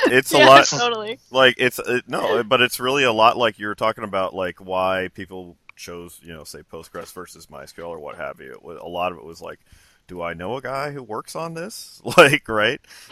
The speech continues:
Speaker 1: And
Speaker 2: And am I going to be able to, like, hire them? You know, that's
Speaker 1: Right,
Speaker 2: the other
Speaker 1: right.
Speaker 2: question. Like,
Speaker 1: Right.
Speaker 2: I'm trying to hire somebody right now, and it's so impossible. It's crazy.
Speaker 1: Right.
Speaker 2: Ugh.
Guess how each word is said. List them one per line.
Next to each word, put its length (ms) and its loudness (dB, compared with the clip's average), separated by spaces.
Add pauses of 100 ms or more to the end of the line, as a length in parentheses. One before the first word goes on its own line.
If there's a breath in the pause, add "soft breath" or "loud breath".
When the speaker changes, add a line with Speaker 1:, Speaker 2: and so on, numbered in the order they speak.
(120 loud breath)
Speaker 1:
And 640 4
Speaker 2:
And 140 4
am 120 6
I 140 6
going 260 -2
to 60 -10
be 160 -2
able 240 0
to, 160 -6
like, 260 -2
hire 440 -4
them? 420 0
You 140 -6
know, 180 -4
that's 20 6
Speaker 1:
Right, 320 8
Speaker 2:
the 100 -4
other 100 6
Speaker 1:
right. 120 6
Speaker 2:
question. 600 -4 (160)
Like, 120 -4
Speaker 1:
Right. 100 6
Speaker 2:
I'm 160 6
trying 160 6
to 80 8
hire 240 4
somebody 240 -10
right 180 -10
now, 140 0
and 100 -2
it's 160 -12 (140)
so 200 -2
impossible. 460 -2
It's 140 -18
crazy. 560 -8 (320 soft breath)
Speaker 1:
Right. 180 2
Speaker 2:
Ugh. 160 2